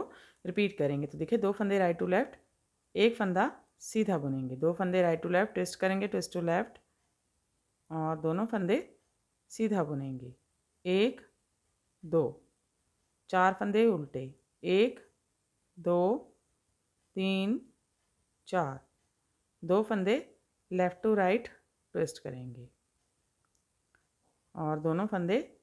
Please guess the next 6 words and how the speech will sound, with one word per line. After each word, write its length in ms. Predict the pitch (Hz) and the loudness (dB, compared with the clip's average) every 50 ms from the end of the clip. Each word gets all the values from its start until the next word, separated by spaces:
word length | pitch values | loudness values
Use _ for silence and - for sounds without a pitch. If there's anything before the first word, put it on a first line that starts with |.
| _ _ | _ _
सीधे, 520 | - - - 170 160 160 147 180 208 247 - - - _ _ _ _ _ _ _ _ _ _ _ _ _ - | -18 -12 -8 -8 -6 -4 -2 0 0 0 0 -4 -12 _ _ _ _ _ _ _ _ _ _ _ _ _ -6
एक, 360 | 92 95 98 104 262 277 - - - _ _ _ _ _ _ _ _ _ _ _ _ _ _ _ _ _ _ _ - | -2 2 4 4 2 2 -2 -14 -20 _ _ _ _ _ _ _ _ _ _ _ _ _ _ _ _ _ _ _ -12
दो, 240 | 156 147 120 131 - _ _ _ _ _ _ _ _ _ _ _ _ _ _ _ _ _ _ _ _ _ _ - | -8 -8 -8 -8 -12 _ _ _ _ _ _ _ _ _ _ _ _ _ _ _ _ _ _ _ _ _ _ -2
एक 220 | - 196 226 226 226 | 2 2 2 2 2
फंदा 340 | - 185 175 170 185 226 269 | -4 -4 -2 0 0 0 0
सीधा, 640 | 262 - - - 156 135 127 - 131 131 123 127 | -2 -6 -8 -6 -8 -8 -8 -10 -14 -14 -14 -16